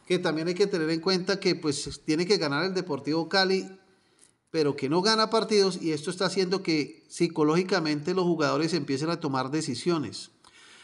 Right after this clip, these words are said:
Recientemente se conoció que un jugador está pensando seriamente en renunciar al Deportivo Cali debido a que el ambiente interno no es el mejor.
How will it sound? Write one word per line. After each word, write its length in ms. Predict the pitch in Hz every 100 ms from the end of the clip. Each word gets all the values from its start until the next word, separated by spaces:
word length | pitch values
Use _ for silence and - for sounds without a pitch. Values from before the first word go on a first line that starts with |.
| -
Recientemente 720 | - 180 208 202 254 247 254
se 100 | 240
conoció 380 | 247 220 180 185
que 80 | 185
un 80 | 226
jugador 260 | 220 185
está 240 | 185 190 214
pensando 500 | 220 202 220 208 208
seriamente 640 | 208 214 214 214 208 202
en 120 | 214
renunciar 500 | 202 170 143 - 175
al 120 | 180 185
Deportivo 540 | 180 151 123 156 156
Cali 280 | 190 196 156
debido 320 | 139 143 170
a 100 | 180
que 120 | 175
el 80 | 143
ambiente 460 | 127 135 156 160 180
interno 460 | 180 185 180 180
no 140 | 180 185
es 220 | 180 180
el 180 | 190 185
mejor. 560 | 143 143 196 113 -